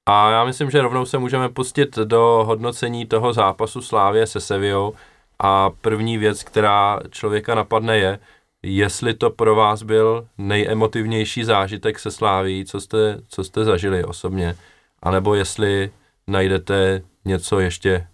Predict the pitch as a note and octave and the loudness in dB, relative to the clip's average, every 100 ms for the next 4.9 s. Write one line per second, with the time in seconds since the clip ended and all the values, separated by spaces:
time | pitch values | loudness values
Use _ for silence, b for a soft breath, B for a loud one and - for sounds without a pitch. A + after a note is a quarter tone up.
0 | _ F#2+ F2 - G2 E2 D#2+ - _ _ | _ -4 -2 -2 -4 -4 -6 -10 _ _
1 | _ _ _ - F#2 E2+ E2 - _ _ | _ _ _ -6 -4 0 -2 -4 _ _
2 | _ _ _ _ _ _ - A2+ - - | _ _ _ _ _ _ -4 -2 -4 -6
3 | A2+ - A2 G#2+ G2+ A2+ G#2+ - G#2+ G2 | -6 -2 2 2 0 -4 -4 -2 -2 -2
4 | - G#2+ G#2 - G#2+ - _ A2+ | -8 -8 -8 -10 -10 -10 _ -8